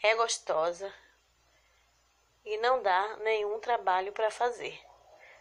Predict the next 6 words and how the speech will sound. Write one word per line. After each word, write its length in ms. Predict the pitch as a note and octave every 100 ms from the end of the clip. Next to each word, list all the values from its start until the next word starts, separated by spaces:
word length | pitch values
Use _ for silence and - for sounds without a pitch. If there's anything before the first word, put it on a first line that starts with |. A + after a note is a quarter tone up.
| _
Muito 240 | A3+ A#3 F#3+
simples, 640 | - - G3 G#3 G#3 F#3
muito 460 | F#3+ G#3 B3+ C4 A3+
fácil 500 | - G3 G3 G3 F#3+
de 80 | -
fazer 720 | - F#3 F3 F#3 G3 A3